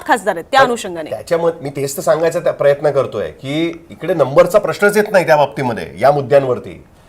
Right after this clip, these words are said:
Speaker 2: इथे शिवसेनेचा अगदी एक जरी खासदार असता, तरी सुद्धा शिवसेनेला, शिवसेना त्यांच्या बरोबरच राहिली असते ह्याच्यामध्ये.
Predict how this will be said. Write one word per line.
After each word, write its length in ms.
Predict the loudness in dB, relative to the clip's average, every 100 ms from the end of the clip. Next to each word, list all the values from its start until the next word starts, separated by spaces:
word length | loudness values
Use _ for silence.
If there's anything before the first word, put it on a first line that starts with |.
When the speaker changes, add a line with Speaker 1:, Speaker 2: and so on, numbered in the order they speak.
| _ _ -16
Speaker 2:
इथे 600 | -12 -2 2 4 2 -4
शिवसेनेचा 640 | -10 -4 -2 0 0 2
अगदी 320 | 2 2 0 0
एक 80 |
जरी 180 | 2 2 4
खासदार 320 | 4 6 4
असता, 420 | 2 -2 -2 -2 -4 _ _ _
तरी 200 | 0 2
सुद्धा 280 | -2 2 2
शिवसेनेला, 580 | 2 0 0 0 0 0 0 -6
शिवसेना 420 | -6 -2 0 0
त्यांच्या 260 | 0 0 0
बरोबरच 420 | 2 2 2 2
राहिली 200 | 0 0
असते 200 | -4 -4
ह्याच्यामध्ये. 400 | -6 -6 -8